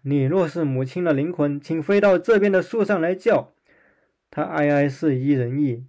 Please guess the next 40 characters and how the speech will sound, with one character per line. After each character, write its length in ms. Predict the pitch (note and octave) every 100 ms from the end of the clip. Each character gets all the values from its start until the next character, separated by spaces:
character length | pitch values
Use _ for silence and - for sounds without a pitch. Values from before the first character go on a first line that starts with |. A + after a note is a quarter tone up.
| _
鸦 260 | C#3 C#3 D3
鸦 180 | B2+
分 160 | A2+ C3
明 160 | B2 A#2+
是 280 | C#3 B2
怜 280 | A#2 A#2+ B2+
人 220 | C#3+ B2+
之 160 | C3+ C3+
心。 300 | B2+ C3+ B2+ -
王 220 | D3+ D3 F3+
伟 120 | C#3
长 200 | - D#3+
喜 140 | D3+
认 220 | C3 D3+
为， 200 | C3+ B2 B2+ _ _ -
《药》 180 | A3 A3+
里 120 | C#3+ B2+
的 160 | B2+
乌 160 | C3 D3
鸦 260 | D3+ C3+ C3+ _ _ _
可 180 | - F#3
以 220 | F#3+ C3
看 280 | F3 F3 D#3+
作 220 | E3 C3
虽 260 | - -
然 200 | D#3+ D3
背 200 | D3 E3
负 140 | D#3 F3
着 80 | C3+
自 220 | C3 E3
身 120 | D3
的 80 | C#3+
不 200 | C3 B2+
孝 320 | - C#3+ A#2+
与 100 | C3
母 220 | C#3+ A2
亲 160 | - B2
的 80 | A#2+
悲 240 | B2+ C3
哀， 180 | B2+